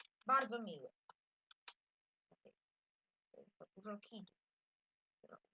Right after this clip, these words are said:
dają pro playerów, a nimi nie są. Uuu. Co?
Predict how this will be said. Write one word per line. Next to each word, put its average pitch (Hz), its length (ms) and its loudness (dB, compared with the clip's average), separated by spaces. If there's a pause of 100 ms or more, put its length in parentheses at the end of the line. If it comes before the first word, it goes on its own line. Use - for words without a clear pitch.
(120)
dają 185 360 -2
pro 175 140 -6
playerów, 156 600 -8 (680)
a 175 120 -14
nimi 185 400 -6
nie 262 200 -6
są. - 140 -20 (4000)
Uuu. 233 680 0 (1040)
Co? 294 140 -10